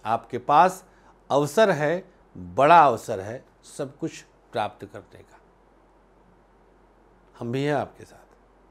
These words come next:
तो आइए अब शुरुआत कर देते हैं आज के लव टिप की। दाहिने हाथ के अंगूठे के नाखून पर शहद इंडेक्स फिंगर से रगड़ते हुए तीन बार अपने पति या पत्नी, प्रेमी या प्रेमिका का नाम लेना है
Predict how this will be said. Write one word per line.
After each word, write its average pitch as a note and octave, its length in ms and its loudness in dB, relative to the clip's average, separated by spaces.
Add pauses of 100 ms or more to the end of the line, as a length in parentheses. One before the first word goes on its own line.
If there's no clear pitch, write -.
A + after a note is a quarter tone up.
(640)
तो D3 60 2
आइए F#3 220 8
अब A#3+ 60 2
शुरुआत F3+ 420 2
कर F3 140 -2
देते E3 240 -4
हैं F3 60 -4
आज D3+ 240 -4
के G#2+ 300 -10 (260)
लव G2+ 240 -10 (100)
टिप F#2+ 120 -20 (100)
की। - 100 -20 (1800)
दाहिने D#3 400 4
हाथ G#3+ 280 2
के A3 60 -2
अंगूठे F#3+ 420 0
के G#3+ 260 -2 (120)
नाखून D#3 580 -2
पर G#3 200 -4
शहद F#3 600 -2 (720)
इंडेक्स D#3+ 400 -2
फिंगर E3+ 340 -4
से F3+ 220 -2
रगड़ते C#3 500 0
हुए C3 420 -4 (500)
तीन F#3 280 -2
बार E3+ 200 2
अपने D#3 280 -6
पति D#3 380 -6
या C#3+ 60 -2
पत्नी, D3 420 -10
प्रेमी D3 400 -8
या C#3 60 -4
प्रेमिका B2 440 -8
का A#2 140 -10
नाम G2 260 -12
लेना F2 220 -18
है - 160 -20